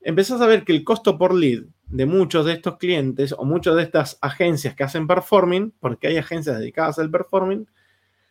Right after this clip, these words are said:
hacen piloto automático y no le dan la vuelta de tuerca que quizás nosotros venimos acostumbrados de, de trabajar el chiquitaje,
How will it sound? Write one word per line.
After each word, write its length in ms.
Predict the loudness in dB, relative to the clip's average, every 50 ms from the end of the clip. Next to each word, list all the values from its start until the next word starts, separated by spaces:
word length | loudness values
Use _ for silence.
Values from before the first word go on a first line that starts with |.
| _ _ _ _ _ _ _ _ _ _ _ _ _
hacen 400 | 0 0 2 4 4 4 4 4
piloto 300 | 4 6 8 8 8 10
automático 520 | 8 8 6 6 4 4 2 2 2 2 2
y 60 | 2
no 100 | 2 2
le 140 | 2 4 2
dan 160 | 4 2 2
la 80 | 2 2
vuelta 280 | 2 2 2 2 2
de 80 | 0 2
tuerca 320 | 2 0 0 0 0 0
que 140 | 0 0 -2
quizás 300 | -2 -4 -4 -4 -4 -4
nosotros 400 | -4 -6 -4 -4 -4 -4 -4 -4
venimos 340 | -2 -2 -2 -4 -4 -4 -6
acostumbrados 720 | -6 -6 -6 -8 -6 -6 -2 0 0 2 2 2 2 2
de, 160 | 0 -2 0
de 160 | -2 -2 -4
trabajar 440 | -4 -4 -4 -4 -4 -4 -2 0 2
el 140 | 2 2 0
chiquitaje, 640 | -4 -6 -8 -6 -6 -6 -6 -6 -10 -14 -20 -20